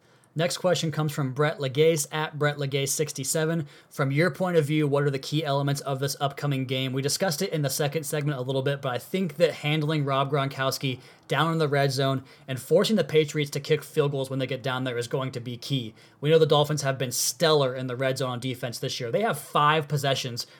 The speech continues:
where they stopped the offense altogether with an interception, a takeaway, whatever it was.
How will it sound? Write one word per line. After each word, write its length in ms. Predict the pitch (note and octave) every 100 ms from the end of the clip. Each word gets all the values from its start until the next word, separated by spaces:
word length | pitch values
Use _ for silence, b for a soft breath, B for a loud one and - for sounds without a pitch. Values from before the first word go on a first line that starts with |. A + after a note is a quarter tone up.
| B
where 100 | C3
they 120 | A#2+
stopped 480 | - - D#3+ D#3 C3+
the 100 | C#3
offense 340 | C3+ C3+ C3+
altogether 540 | - C#3+ - C3 C3 B2+
with 160 | A#2+
an 60 | C3+
interception, 760 | C#3 C#3+ D3 B2+ - C3+ B2+ B B B
a 60 |
takeaway, 560 | - C#3+ C#3 C3 C3 B2
whatever 320 | B2+ C#3 C#3
it 80 | B2
was. 320 | C3+ B2+